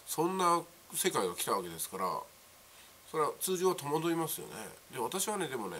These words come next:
それでも、今日やらなかったら、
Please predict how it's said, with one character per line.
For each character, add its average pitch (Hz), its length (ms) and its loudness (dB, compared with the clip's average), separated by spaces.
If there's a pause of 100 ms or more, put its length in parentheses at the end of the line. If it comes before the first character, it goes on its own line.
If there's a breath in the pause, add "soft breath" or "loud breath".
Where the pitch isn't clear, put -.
そ 110 100 -8
れ 113 80 -8
で 156 100 -4
も、 123 320 2 (840 loud breath)
今 262 120 6
日 202 80 10
や 123 60 6
ら 107 80 0
な 110 100 0
か 95 120 -6
っ - 100 -12
た 101 100 -6
ら、 98 220 0